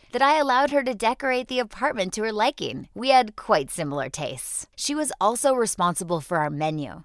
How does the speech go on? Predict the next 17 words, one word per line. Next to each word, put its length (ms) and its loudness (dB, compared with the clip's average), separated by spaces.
because 480 2
I 140 0
did 180 -6
not 240 0
have 160 2
time 240 -2
for 120 -2
such 300 -4
trifles. 640 -2
In 100 -2
fact, 480 2
everything 480 2
went 280 0
just 360 0
as 160 -6
Eve 220 -6
wanted. 460 -4